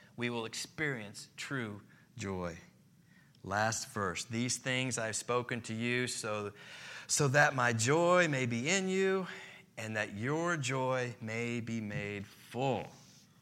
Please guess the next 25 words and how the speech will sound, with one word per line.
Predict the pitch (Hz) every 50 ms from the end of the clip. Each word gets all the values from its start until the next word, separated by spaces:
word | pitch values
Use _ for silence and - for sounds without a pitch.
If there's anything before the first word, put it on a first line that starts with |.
| - - _ - - - - - - - _ _ _ - - - - - -
If | - 113 107 - -
we | 147 190 226 226
do | 196 190 220 208
what | 190 190 - -
Christ | - 160 151 156 156 151 - -
has | 156 135 139
said, | - - 131 117 110 107 104 104 - - -
his | - 156 151 143 123 127
joy | 113 117 139 143 156 165 160 160
will | 147 139 135 127
be | 123 127 123 120 120 131
in | 131 123 120 120
us. | 120 120 101 87 - - - - - - - - - - - - - - - - - - - - - -
And | - 117 135
that | 170 220 233
is | 233 202
a | 226 180
joy | 139 139 165 160 151 147 143 143 143 143
that | 135 139 131 -
can | 143 139
overcome | 143 151 143 147 143 - 143 131 131 139
any | 143 143 143 147 139
circumstance. | 139 - - 143 135 127 127 131 117 - - - 101 90 87 82 - -
Because | - 139 - - 175 175 151 151
remember, | 175 175 170 175 175 175 160 131 110 107 90